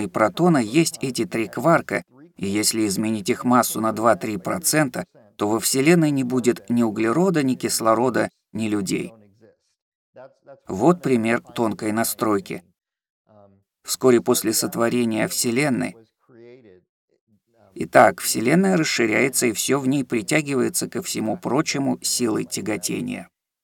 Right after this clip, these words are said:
Если во Вселенной было бы мало материи, она расширялась бы так быстро, что звёзды и планеты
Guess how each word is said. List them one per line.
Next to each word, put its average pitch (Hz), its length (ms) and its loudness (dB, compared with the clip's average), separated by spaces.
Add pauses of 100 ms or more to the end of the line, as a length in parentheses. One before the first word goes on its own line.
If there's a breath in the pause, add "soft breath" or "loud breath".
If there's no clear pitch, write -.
(400)
Если 113 440 0
во 113 120 0
Вселенной 135 500 2
было 131 280 2
бы 113 160 0
мало 131 300 2
материи, 135 500 -2
она 123 240 0
расширялась 123 640 -2
бы 113 100 -4
так 110 200 -2
быстро, 117 420 0
что 120 220 -6
звёзды 127 500 -2
и 104 40 -2
планеты 131 600 -2